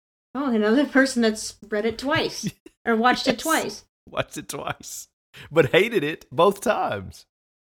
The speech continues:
Speaker 1: Hated it.
Speaker 2: But had to watch it again. Yeah. Uh, "Worse than I ever thought the first time." I, wh-
Speaker 1: I know.
Speaker 2: I'm confused by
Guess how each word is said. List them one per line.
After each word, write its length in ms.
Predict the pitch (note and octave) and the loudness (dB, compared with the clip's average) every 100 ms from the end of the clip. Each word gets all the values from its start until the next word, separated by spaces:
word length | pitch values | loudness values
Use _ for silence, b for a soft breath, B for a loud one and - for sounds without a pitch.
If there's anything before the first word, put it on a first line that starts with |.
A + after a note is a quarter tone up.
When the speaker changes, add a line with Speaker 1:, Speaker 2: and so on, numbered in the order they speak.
| _ _ _ _ - | _ _ _ _ 0
Speaker 1:
Hated 340 | D4 D#4 D#4 | 2 4 4
it. 160 | B3 B3 | 2 4
Speaker 2:
But 180 | B3 G3 | 6 6
had 100 | F3+ | 6
to 60 | |
watch 260 | F#3+ F#3 F#3 | 4 4 2
it 80 | D#3 | -2
again. 440 | C3+ F#2+ E2 F2+ _ _ _ - | -2 -2 -4 -10 _ _ _ -12
Yeah. 140 | F#2+ - _ _ _ _ _ - | -12 -12 _ _ _ _ _ -10
Uh, 160 | A2 - _ _ - | -10 -12 _ _ -4
"Worse 260 | C3 F3+ - | 0 0 0
than 160 | D#3+ | 0
I 140 | C3 A#2 | 2 2
ever 260 | C3 B2+ | 2 0
thought 320 | - A#2+ G#2+ | 2 2 2
the 80 | F#2+ | -2
first 240 | - F#2+ - | -4 -4 -6
time." 120 | - | -4
I, 120 | B2 - _ _ _ _ _ _ _ _ _ - | -4 -4 _ _ _ _ _ _ _ _ _ -18
wh- 300 | - _ B B B B _ _ - A3 | -18 _ B B B B _ _ -10 -4
Speaker 1:
I 100 | G#3 | -4
know. 300 | G3+ G3+ - - | -4 -10 -8 -2
Speaker 2:
I'm 160 | E3 | -2
confused 640 | - - D3+ - A3+ A#3 C#3+ | -2 -4 -4 -4 -2 -4 2
by 140 | C3+ | 2